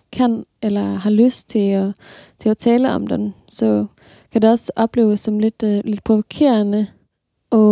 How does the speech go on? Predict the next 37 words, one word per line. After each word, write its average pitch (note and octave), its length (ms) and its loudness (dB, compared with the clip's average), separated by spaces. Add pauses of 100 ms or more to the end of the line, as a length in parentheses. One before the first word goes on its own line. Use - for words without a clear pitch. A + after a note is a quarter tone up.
(220)
øhm, G3+ 220 0
henvende G#3+ 500 4
sig G#3 220 0
til G#3+ 100 -4
en G#3 160 -2
elsker A3 640 -2 (320)
og G3+ 160 2
sige, A3+ 360 2
at - 120 -4
man G3+ 100 0
ikke G#3 100 -4
har G#3 80 2
lyst A3+ 320 0
til A3+ 100 -4
sex. - 500 -6 (1300)
Som G#3 540 -2 (440)
for - 120 -2
eksempel G#3 500 -4
i - 100 -4
det G#2+ 260 -4
der - 240 -6 (360)
Dovendyrs G3+ 800 0 (680)
digt. - 480 -8 (1120)
Måske A3+ 280 0
tænker A3+ 260 2
jeg G#3+ 100 2
også, A3+ 160 -2
at - 140 -10
de C4 140 4
her A#3+ 120 4
tekster - 500 -4
sagtens A#3 360 0
skulle G#3 220 0
have G#3 140 0
stået A3 500 2
ind A3 220 -2
under G3+ 340 0